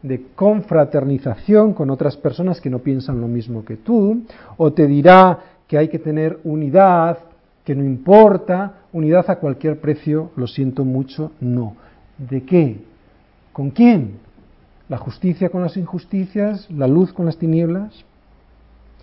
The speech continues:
Ingenuos para el mal. Esto no significa que seamos ignorantes sobre él, sobre el mal.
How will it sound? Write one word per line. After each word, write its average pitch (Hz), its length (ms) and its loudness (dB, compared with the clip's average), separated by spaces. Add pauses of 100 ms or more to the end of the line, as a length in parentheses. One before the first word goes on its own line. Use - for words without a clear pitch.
(140)
Ingenuos 208 580 2
para 165 240 0
el 156 100 0
mal. 156 380 0 (300)
Esto 214 560 -2 (640)
no 190 400 4
significa 190 1000 -2 (220)
que 160 80 -6
seamos 202 420 2
ignorantes 185 640 2
sobre 160 440 -2
él, 220 100 -4
sobre 143 240 -2
el 156 60 0
mal. 175 340 0